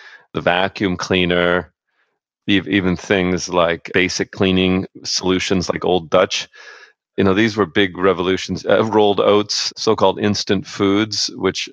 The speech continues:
are not really instant by our standards, but I guess just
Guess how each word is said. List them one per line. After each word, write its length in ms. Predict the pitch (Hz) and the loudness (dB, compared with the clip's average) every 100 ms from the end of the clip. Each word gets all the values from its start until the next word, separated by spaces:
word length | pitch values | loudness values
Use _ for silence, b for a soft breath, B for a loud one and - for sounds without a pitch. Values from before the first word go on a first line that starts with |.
| 131 | -2
are 160 | 95 | 0
not 160 | 95 101 | 0 0
really 200 | 98 92 | -2 0
instant 400 | 95 95 104 87 | -2 -2 -2 0
by 180 | 87 85 | 2 4
our 240 | 85 92 | 2 2
standards, 580 | - - 95 95 104 95 | 0 0 2 2 0 0
but 260 | - 85 - b b b _ - | 0 0 -2 b b b _ -6
I 60 | |
guess 260 | 87 92 - | -2 -2 -2
just 420 | - 95 - - | -6 -6 -8 -14